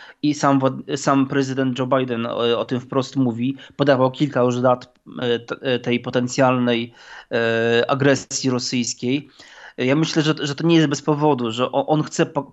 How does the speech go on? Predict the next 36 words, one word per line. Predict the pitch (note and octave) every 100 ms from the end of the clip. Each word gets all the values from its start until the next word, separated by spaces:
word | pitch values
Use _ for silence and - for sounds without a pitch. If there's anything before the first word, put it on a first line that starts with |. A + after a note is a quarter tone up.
| -
pokazać, | D3 D#3 D3 D3+
że | C3 D#3
on | D3 C3
zna | C#3 D3+ E3+
plany | E3 C3 B2
rosyjskie | A#2 A#2 B2 A2+ - C3 D#3 D#3 - - -
i, | C3+ C#3 C#3+
e, | C#3 C3+ C3+
i | E3 C#3
że | D3 D3
Rosja | D3+ - D3 C#3
nie | C#3+
będzie | D3 F3+ D#3
mogła | D3 D3 C#3 C3+
wykorzystać | C3 C#3+ D3 D3 B2
jakichś | C3+
prowokacji, | - C#3+ C3+ C#3 D3 C#3+ - A#2 A#2+ -
e, | A#2+ -
aby | C3+ B2+ C3 C3
ten | - C#3 C#3
konflikt | - C#3+ D3+ C#3+
rozpocząć | C3+ E3 D#3+ D3 D#3 -
i | - C#3
z-, | C3
zrzucić | B2 C#3+ D3+ C#3
całą | D3 C3+
winę | C#3 C#3+
na | C#3+
Ukrainę. | C#3+ C#3+ D3+ D3 A2+ G2+ - C#3+
Bo | D#3
to | D#3+ -
też | G3 D#3+
będzie | D#3 F3
skutkowało, | - F3 - E3 D#3+ C#3
krótko | C#3 D#3+ D#3+ E3
mówiąc, | D3+ A#2+ C3 D3 -